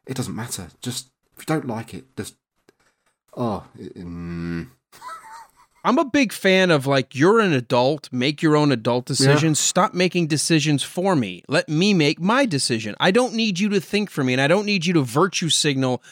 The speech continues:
Speaker 2: how woke you are that, well, the reason you think it's okay is because you just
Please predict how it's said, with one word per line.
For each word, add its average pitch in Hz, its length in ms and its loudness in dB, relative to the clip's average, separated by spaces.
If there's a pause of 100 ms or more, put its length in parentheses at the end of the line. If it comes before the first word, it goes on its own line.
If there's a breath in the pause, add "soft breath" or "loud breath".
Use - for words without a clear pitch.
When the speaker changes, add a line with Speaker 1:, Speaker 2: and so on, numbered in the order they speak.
(140 loud breath)
Speaker 2:
how 170 220 2
woke 135 520 0
you 170 180 4
are 120 320 4 (240 soft breath)
that, 135 220 -2 (340)
well, 170 320 2 (100)
the 156 140 0
reason 170 320 4
you 156 180 2
think 156 240 2
it's 139 140 -4
okay 131 420 0
is 117 80 -2
because 131 380 -2
you 127 100 -2
just 131 280 -4